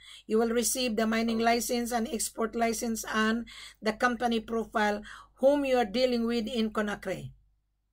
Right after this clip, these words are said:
Speaker 2: Okay.
Speaker 1: However,
Speaker 2: Definitely.
Speaker 1: however, because our, our selling price less eight percent, when I travel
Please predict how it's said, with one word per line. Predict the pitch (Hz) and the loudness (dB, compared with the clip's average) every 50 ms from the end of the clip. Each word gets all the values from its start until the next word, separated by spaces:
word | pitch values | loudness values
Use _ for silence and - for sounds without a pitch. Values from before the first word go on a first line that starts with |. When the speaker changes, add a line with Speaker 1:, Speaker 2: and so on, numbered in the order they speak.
| _ _ _ _ _ _ _ _ _ _ _ _ _ _ - | _ _ _ _ _ _ _ _ _ _ _ _ _ _ -14
Speaker 2:
Okay. | - 127 - - _ - - - - - - - - - | -14 -14 -16 -20 _ -20 -20 -20 -20 -20 -20 -16 -8 0
Speaker 1:
However, | 240 233 247 269 277 285 269 247 220 175 - - | 4 6 6 6 6 6 4 4 2 0 0 -6
Speaker 2:
Definitely. | - _ _ _ _ _ - - _ | -14 _ _ _ _ _ -20 -14 _
Speaker 1:
however, | 214 226 247 269 277 262 269 233 | 0 6 6 6 8 6 4 2
because | 220 233 - - 285 285 - | 2 0 2 2 0 0 4
our, | - 269 262 262 254 233 233 311 | 4 4 6 4 4 2 0 0
our | 269 240 226 | 0 0 0
selling | - - 262 247 247 247 247 220 | 2 2 2 2 2 0 -2 -2
price | - 247 247 240 - - | 0 0 0 0 0 0
less | 254 247 254 247 - | 2 2 2 2 0
eight | - 233 220 220 - | 0 -2 -2 -2 -2
percent, | 233 220 208 - _ _ _ _ _ _ _ _ _ | -4 -4 -4 -6 _ _ _ _ _ _ _ _ _
when | - 220 277 311 330 | -12 -12 -10 -10 -12
I | 302 285 294 _ | -16 -18 -18 _
travel | _ 277 285 277 247 262 262 | _ -12 -10 -10 -12 -12 -14